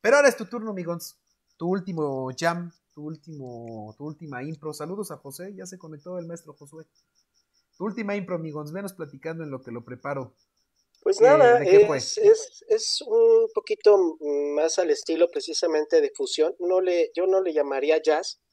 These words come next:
Speaker 2: porque, eh, ya etiquetarlo de esa manera ya son palabras mayores. Este,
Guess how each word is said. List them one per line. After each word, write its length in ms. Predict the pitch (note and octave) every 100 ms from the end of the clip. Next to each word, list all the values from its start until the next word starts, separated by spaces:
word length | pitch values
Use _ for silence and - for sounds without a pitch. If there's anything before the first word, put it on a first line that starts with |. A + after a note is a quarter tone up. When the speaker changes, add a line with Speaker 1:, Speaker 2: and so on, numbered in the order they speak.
| _ _
Speaker 2:
porque, 580 | - - C3 C3 C3 B2+
eh, 60 | - _ _ _ _ _ _ _ - - -
ya 100 | -
etiquetarlo 640 | D#3+ F3 F3+ D#3 E3+ E3 D#3+
de 80 |
esa 160 | D#3 D#3
manera 360 | D#3 C#3 C#3+ F3+
ya 180 | D#3 C#3+
son 180 | - C#3+
palabras 360 | C#3 C#3 C3+ C#3
mayores. 520 | C3+ C#3+ F3 - - _ _ _ _ _
Este, 460 | C#2+ - - C#3+